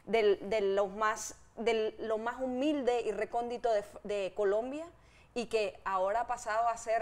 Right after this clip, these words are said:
esa gran pasajera de los helicópteros. Bueno, esas son cosas que han ido, eh, perturbando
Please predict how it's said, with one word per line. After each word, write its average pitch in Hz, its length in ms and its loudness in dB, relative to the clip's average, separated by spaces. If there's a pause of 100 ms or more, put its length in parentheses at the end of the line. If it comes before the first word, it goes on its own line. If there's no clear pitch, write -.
(100)
esa 214 300 -2
gran 214 280 0
pasajera 214 520 -2
de 220 60 4
los 196 120 -4
helicópteros. 202 760 -6 (320)
Bueno, 285 280 2
esas 320 300 4
son 302 220 2
cosas 269 480 2
que 226 120 2
han 208 140 2
ido, 233 460 4 (340)
eh, 208 380 0 (180)
perturbando 240 1080 4